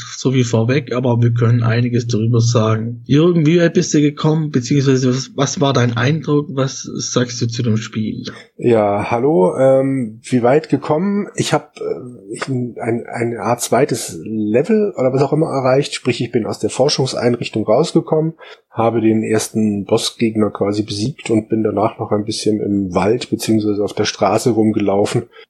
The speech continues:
Speaker 2: und, äh, hab mich dann umgekehrt darauf verlassen, dass du als alter, erfahrener Spieler ja bestimmt weiterkommst.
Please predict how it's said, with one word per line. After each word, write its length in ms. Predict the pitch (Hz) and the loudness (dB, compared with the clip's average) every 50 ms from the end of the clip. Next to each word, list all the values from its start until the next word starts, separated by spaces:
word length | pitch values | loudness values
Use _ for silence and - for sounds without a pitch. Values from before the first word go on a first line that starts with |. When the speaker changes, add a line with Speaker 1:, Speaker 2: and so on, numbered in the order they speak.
| _ _ _ | _ _ _
Speaker 2:
und, 680 | - 123 120 113 110 110 110 110 110 110 - - - | 0 2 2 2 2 2 2 2 2 2 0 0 2
äh, 260 | 104 107 107 107 107 | 2 4 4 4 4
hab 220 | 98 110 - - | 2 0 0 0
mich 120 | 143 131 - | -2 0 2
dann 140 | 120 113 113 | 0 0 0
umgekehrt 480 | 117 113 120 120 - - 143 120 - | -2 -6 -4 -4 -2 0 0 0 0
darauf 220 | 117 104 107 110 - | 0 -2 -2 -2 -2
verlassen, 400 | - 98 101 101 - 113 107 - | -2 -2 -2 -2 -2 -2 -4 -6
dass 160 | - - - | -6 -14 -8
du 260 | - 135 151 165 - | -4 -2 -2 0 0
als 260 | - 113 110 107 - | 0 0 0 0 0
alter, 260 | 104 110 113 - 120 | 0 0 0 2 0
erfahrener 520 | 104 - - - 101 98 101 104 98 98 95 | -2 -2 -2 -2 -2 -2 -2 -2 -4 -4 -6
Spieler 400 | - - - 120 113 110 104 - | -8 -6 -6 -4 -2 -2 0 -2
ja 60 | 95 | -2
bestimmt 460 | 92 104 - - - 123 117 113 - | -2 -4 -4 -2 -2 -2 -2 -2 -2
weiterkommst. 600 | 95 95 107 - 107 - - 101 95 - - - | 0 0 0 0 -2 -2 -2 -2 -2 -4 -6 -12